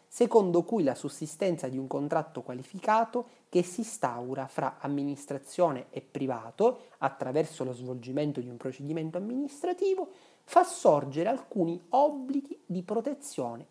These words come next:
in capo alla pubblica amministrazione.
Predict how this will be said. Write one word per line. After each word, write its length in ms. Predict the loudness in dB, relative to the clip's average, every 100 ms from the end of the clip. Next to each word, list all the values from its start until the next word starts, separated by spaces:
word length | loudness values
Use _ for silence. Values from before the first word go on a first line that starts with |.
| -4
in 240 | -2 -2
capo 340 | -6 -10 -10 -10
alla 260 | -8 -6 -6
pubblica 460 | -6 -8 -14 -16 -10
amministrazione. 1000 | -8 -6 -8 -14 -18 -18 -16 -12 -12